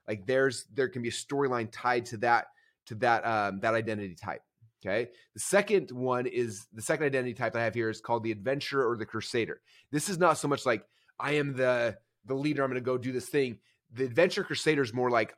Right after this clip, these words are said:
"I'm on this discovery mission," right? "I'm trying to figure things out." Like,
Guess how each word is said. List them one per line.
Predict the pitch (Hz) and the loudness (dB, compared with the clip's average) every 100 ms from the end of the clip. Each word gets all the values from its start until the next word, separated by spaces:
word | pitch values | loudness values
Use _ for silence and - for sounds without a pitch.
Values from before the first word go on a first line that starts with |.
| 135 | -2
"I'm | 196 | 2
on | 196 | 2
this | 135 - | 0 -6
discovery | 107 113 - 139 127 | -8 -6 2 2 2
mission," | 107 98 90 | -2 -4 -8
right? | 87 110 107 | -4 -2 -2
"I'm | |
trying | 110 160 | -4 -6
to | 143 | -2
figure | 147 | -4
things | 131 127 | -2 -4
out." | 110 | -2
Like, | 101 101 | -2 -4